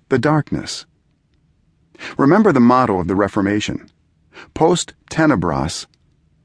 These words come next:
lux." That is, after darkness, light. Luther said that it was inevitable that before long the truth of the gospel would be hidden once more in obscurity.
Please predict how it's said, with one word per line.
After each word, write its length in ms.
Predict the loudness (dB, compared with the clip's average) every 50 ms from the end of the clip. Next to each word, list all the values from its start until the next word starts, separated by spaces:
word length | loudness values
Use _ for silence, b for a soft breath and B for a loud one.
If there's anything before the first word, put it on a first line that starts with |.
| _ _ _ _
lux." 580 | -4 -2 0 -2 -2 -4 -10 -14 -14 -14 -16 _ _ _ _ _ _ _ _ _ _ _ _ B B B
That 160 | 0 2 2
is, 180 | 2 2 0 B B B B B B
after 440 | -4 0 0 0 0 0 0 0 0
darkness, 800 | 2 0 0 0 0 -2 -4 -4 -4 -4 -4 -4 -6 -8 -10 _ _ _ _ _ _ _ _ _ _ _ _ _ _ _ _ _ _ _
light. 480 | -4 -2 0 0 0 -2 -4 -8 -16 -20 _ _ _ _ _ _ _ _ _ _ _ _ _ _ _ _ _ _ _ _ B B B B B
Luther 320 | 2 2 4 4 2 0
said 320 | 0 2 0 0 0 -2 B B B
that 160 | -2 -2 0 2
it 140 | 0 2 2
was 180 | 2 0 2
inevitable 580 | 2 2 2 2 2 0 0 -2 -2 -2 -4 -2
that 120 | -4 -4 -2
before 460 | -2 -4 -4 -4 -2 2 2 2 2
long 400 | 2 0 0 0 0 -2 -2 b b b -6
the 100 | -6 -4
truth 360 | -4 0 2 2 2 2 0
of 100 | 0 0
the 100 | 0 0
gospel 480 | 0 0 0 -2 -2 -2 -2 0 0 0
would 100 | 0 0
be 140 | -2 -2
hidden 420 | -2 0 -2 0 2 2 0 0 2
once 300 | 2 2 2 0 0 0
more 320 | 2 2 2 0 -2 -4
in 160 | -4 -2 -2
obscurity. 760 | -2 -2 -4 -8 -6 -4 -4 -2 -2 -4 -6 -8 -14 -18 _